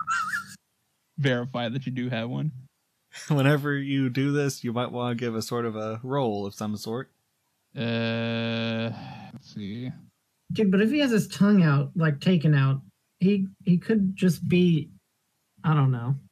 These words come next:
Speaker 3: Maybe he got, he was in the, in the, in the clan and now he's not.
Speaker 1: I don't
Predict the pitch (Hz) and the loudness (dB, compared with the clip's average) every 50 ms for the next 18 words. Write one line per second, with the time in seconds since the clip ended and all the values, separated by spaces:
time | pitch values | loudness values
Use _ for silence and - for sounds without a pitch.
0 | _ _ _ _ _ _ _ _ _ _ _ _ 156 170 185 202 202 196 208 175 | _ _ _ _ _ _ _ _ _ _ _ _ 2 4 6 6 6 4 4 2
1 | 143 - - - _ _ _ _ - 160 175 170 151 160 165 160 151 147 147 147 | 0 -2 -6 -18 _ _ _ _ 2 4 6 6 6 6 6 6 6 6 6 6
2 | 143 135 135 135 139 - - 156 147 143 143 143 147 143 139 - - _ _ _ | 6 6 4 2 0 0 2 4 6 6 6 6 6 4 2 -2 -10 _ _ _
3 | - 196 170 170 156 151 135 - 160 156 147 143 139 139 135 139 135 135 139 135 | 0 4 6 8 8 6 4 4 4 6 6 6 6 6 6 6 6 6 6 6
4 | 131 127 135 135 123 120 120 120 - _ _ _ _ _ _ _ _ _ _ _ | 6 4 4 2 2 0 -4 -6 -10 _ _ _ _ _ _ _ _ _ _ _
5 | _ _ _ _ _ - 127 123 139 | _ _ _ _ _ -12 -8 -6 -6